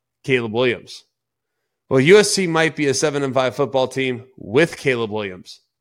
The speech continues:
That's the scary thing when you look at what's left on the schedule. There's only one game that's a complete slam dunk, and that's at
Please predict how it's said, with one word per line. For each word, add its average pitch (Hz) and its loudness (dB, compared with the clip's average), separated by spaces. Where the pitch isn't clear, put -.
That's 151 0
the 131 -6
scary 139 -2
thing 92 -14
when 113 -8
you 123 -2
look 127 -4
at 120 -6
what's 120 -4
left 127 -2
on 117 -4
the 104 -10
schedule. 107 -2
There's 151 0
only 170 0
one 151 -2
game 147 -2
that's 120 -8
a 143 -14
complete 135 -6
slam 127 -2
dunk, 117 -4
and 110 -2
that's 135 0
at 147 4